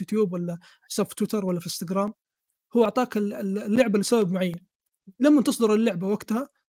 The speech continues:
تقدر وقتها تعطي حسابك لخويك يس-، يلعب اللعبة بكيفه. لكن إن أنت تعطي حسابك لخويك وأنت أصلًا ما أنت مؤتمن، ما أنت مؤتمن خويك عليه. خويك ذا ما تدري هل هو، آه، شخص، آه،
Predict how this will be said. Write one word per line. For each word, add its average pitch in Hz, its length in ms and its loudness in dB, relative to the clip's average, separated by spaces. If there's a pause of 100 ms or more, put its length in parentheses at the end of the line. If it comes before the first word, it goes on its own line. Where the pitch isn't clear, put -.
(120)
تقدر 240 220 4
وقتها 226 180 0
تعطي 214 220 -2
حسابك 196 320 -2
لخويك 214 440 0
يس-، 202 340 -6
يلعب 190 260 -2
اللعبة 190 380 -2
بكيفه. 185 380 -4 (720)
لكن 214 220 0
إن 226 120 4
أنت 269 120 0
تعطي 240 240 -2
حسابك 226 320 -2
لخويك 226 360 0
وأنت 226 120 -2
أصلًا 226 180 -2
ما 226 60 4
أنت 233 140 -2
مؤتمن، 214 400 0
ما - 280 -8
أنت 226 120 -2
مؤتمن 208 300 -2
خويك 214 320 0
عليه. 190 200 -2 (360)
خويك 240 280 2
ذا 233 80 2
ما 226 120 2
تدري 202 260 0
هل 214 80 2
هو، 202 340 2 (1120)
آه، 117 260 -10
شخص، - 420 -6
آه، 196 420 -10